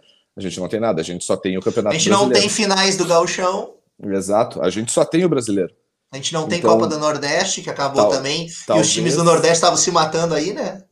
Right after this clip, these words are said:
Speaker 1: É, talvez seja a nossa vantagem, entendeu? A gente ainda tem um tempo de preparação focado nisso,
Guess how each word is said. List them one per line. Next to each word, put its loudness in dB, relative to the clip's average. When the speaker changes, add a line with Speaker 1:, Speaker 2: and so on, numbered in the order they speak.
Speaker 1:
É, -8
talvez -6
seja -4
a 0
nossa -6
vantagem, -6
entendeu? -6
A -2
gente -12
ainda -6
tem -6
um -10
tempo -4
de -10
preparação -2
focado -2
nisso, -6